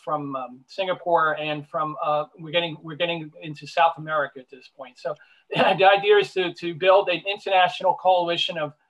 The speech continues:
of, um, <clears throat> of organizations that have an interest in indoor air quality, and to then present data to the field as a whole. One of our first efforts was a position statement, uh, issued at the end of March,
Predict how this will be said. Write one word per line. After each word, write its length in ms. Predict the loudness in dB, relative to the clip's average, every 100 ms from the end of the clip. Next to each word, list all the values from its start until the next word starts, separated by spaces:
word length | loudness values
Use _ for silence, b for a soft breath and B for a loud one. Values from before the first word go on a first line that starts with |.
| _ _ _
of, 320 | -4 -4 -4 -6
um, 320 | -4 -6 -6
<clears throat> 40 |
of 400 | 0 2 4 4
organizations 840 | 4 4 0 -4 -2 -2 -6 -12 -6
that 160 | -4 -2
have 160 | -2
an 100 | -4
interest 380 | -8 -6 -8 -10
in 80 | -12
indoor 260 | -8 -4
air 100 | -4 0
quality, 400 | 2 2 -2 -8 _ _ _ -4
and 200 | -4 -4
to 400 | -6 -6 -4 -6 -2
then 320 | 0 0 -6
present 460 | -16 -4 0 0 0
data 480 | 4 4 4 2 0 -4 -12
to 760 | -12 -10 -8 -8 -10 -12 -14 -12
the 160 | -12 -12
field 300 | -8 -6 -4
as 120 | -4
a 80 | -2
whole. 420 | 0 2 0 -6 _ _ _
One 120 | 4
of 40 | 4
our 120 | 6
first 260 | 4 2 4
efforts 340 | 4 2 -6
was 160 | -8 -10
a 40 |
position 520 | -12 0 0 0 -4 -10
statement, 520 | -8 -8 -10 -18 -20 _ _ _ 2
uh, 240 | 2 2 -8 _ _ _ -6
issued 400 | -4 -2 2 2
at 160 | 0
the 120 | -2
end 220 | -4 -2 -2
of 80 |
March, 500 | 0 2 0 -6 -14